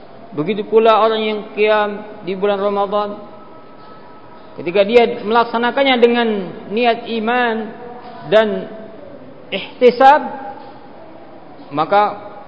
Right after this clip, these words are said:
keutamaannya akan dihapuskan segala dosa yang telah lalu. Dalam hadis yang kedua, orang yang ditimpa musibah dengan meninggal dari anak keturunannya dan dia ihtisab,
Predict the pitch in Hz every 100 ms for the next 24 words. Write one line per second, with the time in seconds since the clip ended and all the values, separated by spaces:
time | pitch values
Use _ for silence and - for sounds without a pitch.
0 | - 190 220 220 226 220 240 277 262 240
1 | 233 233 226 226 226 277 - 240 208 214
2 | 240 247 233 240 247 220 202 196 185 165
3 | 143 - - - - - - - - -
4 | 1077 - - - 1077 - - - - -
5 | - - - 175 233 226 277 254 285 277
6 | 277 277 294 294 285 285 285 294 262 269
7 | 311 277 285 277 277 285 277 262 240 240
8 | 262 262 262 277 311 285 262 208 196 262
9 | 254 269 285 262 254 - 254 269 285 254
10 | 214 262 269 277 302 285 285 285 294 -
11 | 311 311